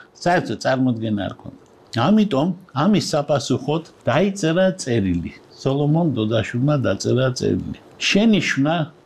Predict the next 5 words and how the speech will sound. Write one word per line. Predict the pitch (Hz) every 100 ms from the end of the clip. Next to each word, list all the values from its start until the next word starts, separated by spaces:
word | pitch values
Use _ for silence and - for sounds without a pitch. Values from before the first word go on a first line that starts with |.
| -
დამარხვის | 127 175 180 - 127 113 -
წეს-, | 147 131 - - _ _ - - -
წესსა | 147 - - 147
და | 160 170
ზედა | 139 143 139